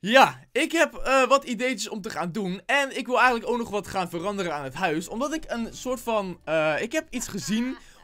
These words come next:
op het internet. En dat wilde ik eigenlijk een beetje gaan nabouwen. Maar dat is dus in de kelder. En dan moet je niet hier zo natuurlijk...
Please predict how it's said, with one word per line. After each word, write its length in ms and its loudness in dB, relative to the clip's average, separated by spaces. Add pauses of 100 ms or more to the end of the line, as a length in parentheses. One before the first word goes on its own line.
op 120 -2
het 120 -8
internet. 440 -4
En 120 -6
dat 120 -2
wilde 220 -2
ik 40 -10
eigenlijk 280 4
een 120 0
beetje 140 -4
gaan 180 -8
nabouwen. 500 0
Maar 120 -4
dat 180 -8
is 160 -10
dus 180 -8
in 160 -8
de 160 -6
kelder. 520 -2
En 160 -4
dan 120 -2
moet 200 -2
je 80 -10
niet 380 -8
hier 260 -4
zo 120 -8
natuurlijk... 480 -6